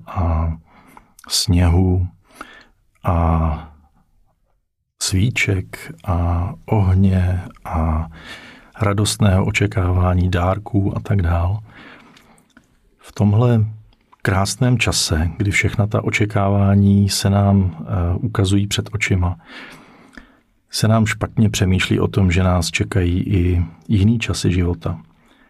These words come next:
I časy smutku, časy Velikonoc, kdy vypadá všechno ztraceno a nic se nedaří. A i o Vánocích je potřebí si připomínat, že, eh, jako Vánoce přinášejí naději,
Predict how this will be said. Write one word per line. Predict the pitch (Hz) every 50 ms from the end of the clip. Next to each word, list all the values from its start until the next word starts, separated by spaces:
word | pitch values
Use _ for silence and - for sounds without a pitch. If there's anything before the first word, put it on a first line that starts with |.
| _ _
I | - 104
časy | - - 101 - 101 95
smutku, | - - 104 110 107 - - - 110 101 98 98 98 - - - _ _ _ _ _ _ _ - - -
časy | - - - - - - 98 92 90 90 92
Velikonoc, | 98 104 92 92 90 113 110 - 110 98 90 87 82 - - - - - - _ _ - - - - - - - - _ _ _ _
kdy | - 104 92 92 90 87 87 85 87 90
vypadá | 92 101 92 - - 92 95 95 92
všechno | 82 - - 104 - - -
ztraceno | - - - 95 90 - - 101 98 98 95 98 101 -
a | 110 95 90 90
nic | 92 90 87 -
se | - -
nedaří. | 95 90 87 90 87 85 - 92 87 - - - - - - - - - - - - - - - _ _ _ _ - _ _ _ _ - _ _
A | - 98
i | 113 131 135
o | 135 110
Vánocích | 104 107 104 104 104 95 - - 101 - 110
je | 104
potřebí | 104 107 107 - - 104 95 101 101
si | - - 107
připomínat, | 104 - 107 101 - 101 95 98 95 92 95 90 98
že, | 95 82 90 92 90 85 80 - - - _ _ _ _ _ _ - - - _ _ _ - - - -
eh, | 117 110 92 85 85 82 - -
jako | - 98 - - 104
Vánoce | 90 90 82 85 92 117 120 - - 110
přinášejí | - - 110 104 98 92 - - 110 107 101
naději, | 95 90 90 92 90 90 90 87 98